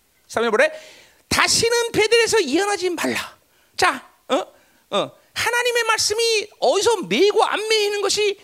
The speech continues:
사람의 결정이야? 아니다, 이 말이죠. 뭐, 지가 조폭이야? 이건 내 나발이니까 여기서 말하지 말라는 거야? 어? <laughs> 지 나발이야?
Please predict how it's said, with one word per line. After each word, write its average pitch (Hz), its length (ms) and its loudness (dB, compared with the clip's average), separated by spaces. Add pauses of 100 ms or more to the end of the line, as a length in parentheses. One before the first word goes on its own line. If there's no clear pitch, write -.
사람의 453 400 0
결정이야? 466 440 0 (960)
아니다, 494 300 4
이 508 40 2
말이죠. 403 480 0
뭐, 359 260 2 (360)
지가 - 300 0
조폭이야? 440 600 2 (440)
이건 349 180 0
내 392 100 2
나발이니까 440 640 2
여기서 403 240 2
말하지 359 260 0
말라는 330 260 2
거야? 415 100 0
어? - 520 -4 (360)
<laughs> - 320 -20
지 - 140 2
나발이야? 453 360 4